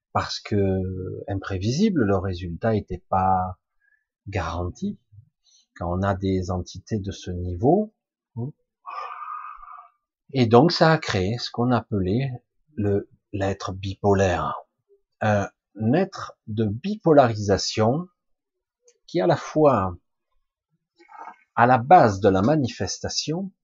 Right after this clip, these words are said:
doté de pouvoirs stellaires dits cosmiques à un niveau incroyable, dans la création et dans la manifestation,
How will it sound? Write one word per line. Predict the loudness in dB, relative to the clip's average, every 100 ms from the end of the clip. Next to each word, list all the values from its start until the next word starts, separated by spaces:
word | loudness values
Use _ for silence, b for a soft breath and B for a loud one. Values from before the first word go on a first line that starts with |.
| _ _ _ -12
doté | -8 2 2 2 0 2
de | 2
pouvoirs | -2 -4 -2 2 2 2
stellaires | -6 0 2 4 2
dits | -2 -8
cosmiques | -4 -4 -4 -2 -2 -2 -8
à | -4
un | -2
niveau | 0 -2 0 0
incroyable, | -2 -2 2 4 4 4 0 0 -6 b b b _ _ _ B B B -4
dans | 2 4
la | 4
création | 2 0 0 0 -2 -2 -2
et | -4
dans | -6
la | -6
manifestation, | -6 -6 -6 -6 -8 -6 -6 -6 -4 -4 -4